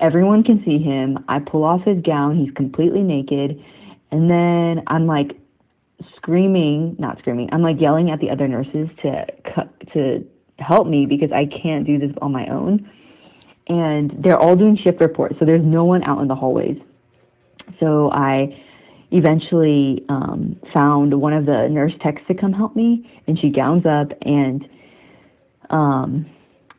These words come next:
we were actually about to transfer him to another unit, and, um, so it was good that he had a place to go, um,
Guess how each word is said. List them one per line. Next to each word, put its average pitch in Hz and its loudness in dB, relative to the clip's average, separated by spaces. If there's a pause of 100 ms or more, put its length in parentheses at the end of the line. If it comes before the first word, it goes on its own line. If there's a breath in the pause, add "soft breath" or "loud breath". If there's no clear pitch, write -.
(200)
we 208 6
were 185 6
actually 151 0
about 147 0
to 151 0
transfer 160 -2
him 147 0
to 147 0
another 135 -2
unit, 147 -2 (140)
and, 143 0 (540 soft breath)
um, 139 -4
so 170 6
it 175 8
was 175 6
good 170 4
that 135 0
he 175 -2
had 147 0
a 147 0
place 143 -2
to 147 2
go, 160 0 (280 soft breath)
um, - -6